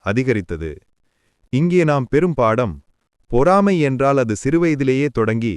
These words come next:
வாழ்க்கையையே அழித்துவிடும். துரியோதனனின் பொறாமைதான் மகாபாரத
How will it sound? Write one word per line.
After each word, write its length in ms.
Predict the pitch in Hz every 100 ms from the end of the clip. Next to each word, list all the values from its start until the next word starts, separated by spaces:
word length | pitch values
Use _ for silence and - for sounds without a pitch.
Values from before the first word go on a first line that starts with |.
| 71 _
வாழ்க்கையையே 720 | 87 107 160 175 165 135 113 147
அழித்துவிடும். 600 | 95 139 - 113 90 73 - _ _ _ _ _ _ -
துரியோதனனின் 800 | 104 151 202 190 165 143 123 104
பொறாமைதான் 680 | 113 139 165 147 127 120 82 - _ _
மகாபாரத 640 | 90 95 175 175 156 127